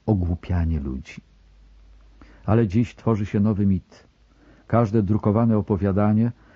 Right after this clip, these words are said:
każde wspomnienie o trzydziestym siódmym roku sprowadza się nieuchronnie do opowieści o tragedii komunistycznych przywódców. Już nas przekonano, już bezwiednie wierzymy, że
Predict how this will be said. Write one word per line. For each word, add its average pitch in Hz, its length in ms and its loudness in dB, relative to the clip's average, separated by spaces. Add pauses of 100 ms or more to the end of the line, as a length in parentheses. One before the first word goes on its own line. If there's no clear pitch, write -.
(180)
każde 110 320 0
wspomnienie 110 680 2
o 98 60 -2
trzydziestym 104 480 -4
siódmym 101 320 2
roku 107 300 0 (360)
sprowadza 110 460 0
się 113 120 -6
nieuchronnie 113 600 2
do 104 340 0
opowieści 113 680 -2
o 104 80 2
tragedii 104 760 2 (300)
komunistycznych 104 840 2
przywódców. - 760 -4 (480)
Już 107 200 2
nas 107 180 0
przekonano, 104 640 2 (320)
już 101 200 2
bezwiednie 101 580 2
wierzymy, 104 460 2
że 92 240 -2